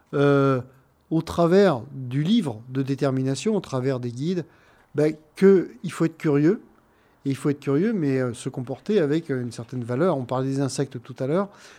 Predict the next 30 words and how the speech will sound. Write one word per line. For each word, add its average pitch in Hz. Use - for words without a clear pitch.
Mais 131
alors, 123
le 143
but, 202
c'est -
d'emmener 165
les 147
enfants 165
et, 185
par 208
le 139
carnet 147
nature, 160
de 131
susciter 180
de 143
leur 139
part, 202
d'abord, 143
un 147
intérêt 143
envers 120
la 123
nature, 170
euh, 135
une 170
maîtrise 202
de 156
la 147
collecte 196